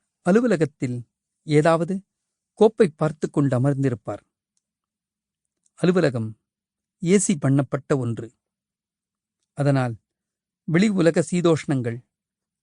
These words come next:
தட்பவெப்ப மாறுதல், உலக இயக்கம்,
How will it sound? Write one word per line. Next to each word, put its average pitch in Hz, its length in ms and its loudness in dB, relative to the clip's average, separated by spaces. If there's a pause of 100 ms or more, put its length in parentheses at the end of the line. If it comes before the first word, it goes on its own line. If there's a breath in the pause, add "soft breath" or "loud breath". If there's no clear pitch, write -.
(280)
தட்பவெப்ப 170 580 0
மாறுதல், 131 460 -2 (840)
உலக 185 300 2
இயக்கம், 131 600 -2